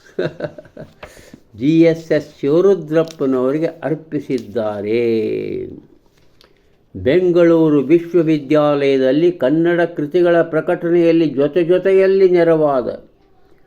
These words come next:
ಒಲವಿನ ಕವಿ ಡಾಕ್ಟರ್ ಜಿ ಎಸ್ ಶಿವರುದ್ರಪ್ಪ ಅವರ ನೆನಪಿಗೆ. ಅದ್ಭುತ. ಇವತ್ತು ನಾವು ಮತ್ತೆ ನೋಡ್ತಾ ಇದ್ದೇವೆ ಆ ಆರನೆಯ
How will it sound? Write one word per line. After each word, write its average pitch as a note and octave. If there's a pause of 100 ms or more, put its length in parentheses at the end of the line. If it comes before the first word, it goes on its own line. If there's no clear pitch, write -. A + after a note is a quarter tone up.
(220)
ಒಲವಿನ D#3+
ಕವಿ F3+ (640)
ಡಾಕ್ಟರ್ C#3+
ಜಿ D3
ಎಸ್ D3+
ಶಿವರುದ್ರಪ್ಪ C3+ (1040)
ಅವರ C3+
ನೆನಪಿಗೆ. C3+ (2250)
ಅದ್ಭುತ. A#2 (1040)
ಇವತ್ತು B3
ನಾವು G3+
ಮತ್ತೆ G3
ನೋಡ್ತಾ F3+
ಇದ್ದೇವೆ C#3+
ಆ C3 (120)
ಆರನೆಯ D3